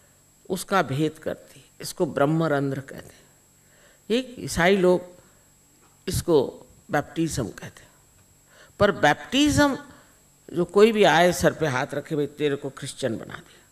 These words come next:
उससे हो जाता है क्या? William Blake कहते हैं, "Priest cursed on my head।"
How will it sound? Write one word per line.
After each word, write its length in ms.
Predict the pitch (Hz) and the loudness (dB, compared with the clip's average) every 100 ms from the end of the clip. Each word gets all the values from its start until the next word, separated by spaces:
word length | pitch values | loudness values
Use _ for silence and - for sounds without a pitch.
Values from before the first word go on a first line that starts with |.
| _ | _
उससे 180 | 170 - | -12 -4
हो 100 | 170 | -2
जाता 240 | 139 190 254 | -2 -6 -6
है 100 | 233 | -10
क्या? 160 | - - _ _ _ _ _ _ _ _ _ _ _ _ _ _ _ _ _ _ _ _ _ _ _ _ _ _ _ _ _ _ - - _ _ _ _ | -14 -20 _ _ _ _ _ _ _ _ _ _ _ _ _ _ _ _ _ _ _ _ _ _ _ _ _ _ _ _ _ _ -20 -20 _ _ _ _
William 240 | 151 180 175 | -4 0 0
Blake 280 | 180 208 208 | 0 -2 0
कहते 320 | 170 165 180 | -4 -2 -4
हैं, 300 | 185 185 180 | -2 -2 -2
"Priest 400 | 180 208 214 - | -2 -2 -4 -8
cursed 500 | - 185 175 - - | 0 4 4 2 0
on 120 | 165 | 0
my 220 | 165 151 | 0 -2
head।" 360 | 135 120 127 | -4 -6 -8